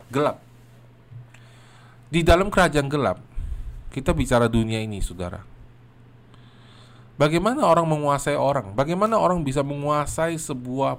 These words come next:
pemerintahan di dunia ini, saudara? Diktatorship, kekuatan, paksaan, ancaman,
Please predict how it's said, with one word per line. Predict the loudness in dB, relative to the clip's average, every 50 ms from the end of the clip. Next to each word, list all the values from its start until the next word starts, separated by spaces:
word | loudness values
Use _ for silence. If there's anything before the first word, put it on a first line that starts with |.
| -4
pemerintahan | -4 -4 -4 -2 -4 -4 -4 -4 -4 -2 -2 -2 -2 -2 -4 -6 -8 -16 -20 -20 -20 -20 -20 -20 -20 -20 -20 -8 -2
di | 0 2 4
dunia | 4 4 4 4 2 0 0 0
ini, | -2 -4 -4
saudara? | -6 -6 -6 -6 -6 -6 -6 -8 -10 -16 -20 -20 -20 -20 -20 -20 -20 -20 -20 -20 -20 -20 -20 -8 -4
Diktatorship, | -4 -4 -2 -2 -2 0 2 2 2 2 0 -4 -6 -10 -10 -14 -18 -20 -20 -20 -20 -20 -20 -20 -20 -20 -20 -20 -20 -20 -20 -20 -20 -20 -20 -20 -20 -20 -20 -8 -2
kekuatan, | 0 0 0 2 4 4 4 4 4 2 -2 -4 -4 -4 -8 -6 -6 -8 -4 0 0
paksaan, | 0 2 0 0 0 0 0 0 -4 -6 -8 -10 -14 -16 -16 -18 -18 -20 -20 -20 -20 -20 -20 -20 -20 -20 -20 -20 -20 -20 -20 -20 -20 -20 -20 -20 -20 -20 -20 -20 -20 -20 -20 -6 0
ancaman, | 2 2 2 2 2 2 2 2 2 -2 -4 -6